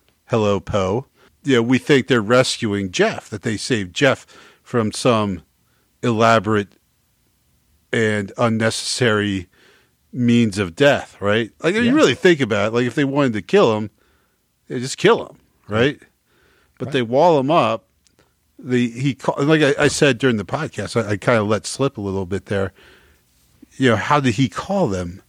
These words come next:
Speaker 1: to tell them where he was, right?
Speaker 2: Right.
Speaker 1: He, he really didn't really,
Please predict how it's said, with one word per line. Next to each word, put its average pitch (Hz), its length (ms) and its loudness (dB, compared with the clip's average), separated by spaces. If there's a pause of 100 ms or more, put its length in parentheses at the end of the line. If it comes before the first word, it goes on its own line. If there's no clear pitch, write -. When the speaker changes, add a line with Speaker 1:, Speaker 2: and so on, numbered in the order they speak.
(480)
Speaker 1:
to 120 100 -2
tell 117 260 2
them 107 160 0
where 107 180 4
he 98 60 2
was, 104 520 -2
right? 104 320 -2 (300)
Speaker 2:
Right. 110 180 2
Speaker 1:
He, 101 160 -6 (600)
he 123 120 -2
really 110 420 2
didn't 113 240 0
really, 107 300 -2